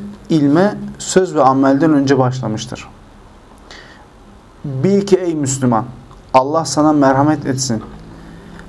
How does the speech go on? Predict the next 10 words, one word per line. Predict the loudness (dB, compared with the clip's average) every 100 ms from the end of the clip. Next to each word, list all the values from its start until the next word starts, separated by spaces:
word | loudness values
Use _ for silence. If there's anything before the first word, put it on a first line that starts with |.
| 0
Her | 2 2
Müslüman | 0 -2 0 0 0
kadın | 0 2 2 2
ve |
erkeğin | 2 2 0 0 0 0 -6
şu | -10 -6
üç | -4 -4 -4
hususu | -4 -4 -2 -2 -2 -2
bilmesi | 0 0 0 -2
gerekir. | -2 -2 -6 -10 -14